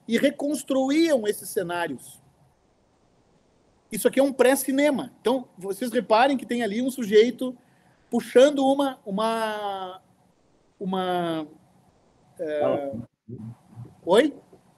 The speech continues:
Speaker 2: Uma, uma alavanca, né? Parece
Speaker 1: Como se
Speaker 2: uma
Speaker 1: fosse uma,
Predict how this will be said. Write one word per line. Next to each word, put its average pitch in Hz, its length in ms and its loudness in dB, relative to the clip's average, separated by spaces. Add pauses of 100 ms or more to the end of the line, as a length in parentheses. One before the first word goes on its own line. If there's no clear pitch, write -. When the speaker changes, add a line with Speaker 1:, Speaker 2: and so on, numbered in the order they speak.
(1500)
Speaker 2:
Uma, 160 400 -8
uma 151 260 -2
alavanca, 139 500 -8
né? 131 180 -10 (340)
Parece 220 160 2
Speaker 1:
Como 262 120 2
se - 80 -4
Speaker 2:
uma - 80 -6
Speaker 1:
fosse 294 220 0
uma, 285 280 2